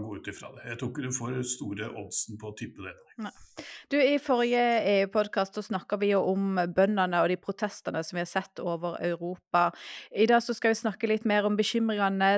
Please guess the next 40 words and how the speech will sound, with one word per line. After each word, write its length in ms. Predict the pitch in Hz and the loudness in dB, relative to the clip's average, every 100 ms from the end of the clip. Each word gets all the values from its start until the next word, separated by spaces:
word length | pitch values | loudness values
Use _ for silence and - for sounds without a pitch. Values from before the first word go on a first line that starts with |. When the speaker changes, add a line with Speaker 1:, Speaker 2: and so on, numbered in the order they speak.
| 202 | 2
Speaker 2:
som 140 | 196 | 2
både 180 | 185 190 | 4 6
er 220 | 202 208 - | 6 4 0
i 300 | 202 240 254 | -2 0 2
og 160 | - 208 | 2 0
for 400 | - - 233 240 | -2 -2 0 0
industrien 880 | - 190 190 - - 196 202 190 180 | -2 -4 -4 -8 -8 -6 -2 -2 -4
i 320 | - 196 202 185 | -6 -4 -2 0
Europa. 640 | 175 170 175 - 170 175 170 | 0 -2 -4 0 4 4 2
For, 300 | - 202 196 | -4 -2 0
eh, 220 | 190 175 | 2 2
når 160 | 180 208 - | 2 2 2
E 80 | 185 | 2
U 40 | 196 | 0
skal 460 | - 180 180 180 180 - | -4 -4 -2 -2 -6 -4
kutte 240 | 202 170 | -4 -4
utslippene 400 | - 185 - 196 185 | -4 -4 -4 -4 -4
til 180 | 208 196 | -4 -4
netto 400 | 196 - - 190 | -4 -6 -6 -2
null, 300 | 226 196 175 - - - | 0 0 -4 -8 -14 -4
så 140 | 240 - | -4 0
trenger 320 | 247 254 233 | 0 2 4
de 80 | 233 | 4
å 80 | |
lykkes 480 | 214 196 - 240 - | 2 -4 -6 -6 -4
med 400 | 220 202 208 208 | 0 2 2 2
strategiske 960 | - - 208 - 208 214 214 196 - 190 | -4 -4 -4 -2 0 2 0 -6 -8 -12
teknologier. 880 | 196 - 180 185 175 185 202 190 165 - - - - | -12 -10 -6 -6 -4 -2 2 2 0 -6 -14 -14 -14
Det 120 | - | -2
trengs 240 | 226 214 - | 0 0 0
blant 240 | 196 190 | 0 2
annet 240 | 175 175 - | 0 0 -2
mer 220 | 175 170 - | 0 0 0
solenergi, 800 | - 226 220 208 208 202 247 240 | 0 2 2 2 0 -2 0 0
det 140 | 190 | 0
trengs 240 | 170 170 - | -4 -6 -6
mer 240 | 170 170 165 | -4 -2 0
vindkraft, 640 | 202 202 240 302 - - | -2 0 2 0 -2 -8
mer 160 | 180 170 | -6 -4
batterier, 720 | 185 - 185 202 214 240 269 | -6 -8 -6 -4 2 2 2